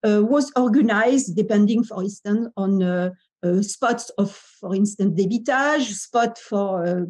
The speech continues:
treating, for managing the, the carcasses. So we decided to open a large area, and it is indicated in, uh, red on, uh, on, uh, on this photo. And this photo was the aspect of the site just before my excavation.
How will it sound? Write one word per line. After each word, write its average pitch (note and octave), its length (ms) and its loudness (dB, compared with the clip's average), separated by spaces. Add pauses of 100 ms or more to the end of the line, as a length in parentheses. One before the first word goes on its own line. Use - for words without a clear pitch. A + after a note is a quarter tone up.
treating, A#3 560 0
for - 180 -6
managing G#3 680 2
the, F3 440 -2
the G3 100 0
carcasses. G3 720 -6 (580)
So D#4 220 2
we D4 120 4
decided D4 560 2
to C#4 120 2
open C#4 300 4
a A3+ 80 4
large B3+ 440 2
area, B3 520 2 (180)
and A#3+ 180 2
it C#4 160 2
is D4 320 2
indicated C4+ 680 2
in, A3 280 4
uh, F#3 140 2
red F3+ 360 0 (440)
on, A3 200 2
uh, F#3 280 0
on, A3 180 4
uh, F#3+ 300 2
on G#3 180 2
this B3+ 220 2
photo. C#4+ 440 0 (300)
And A#3 140 2
this D4 140 2
photo D4+ 360 -2
was C#4 560 2
the B3+ 300 2
aspect F#4+ 460 -4
of A#3 160 0
the B3 80 0
site C#4 460 -2 (120)
just C4+ 360 0
before C#4 400 0
my B3 240 4
excavation. F#3 960 -4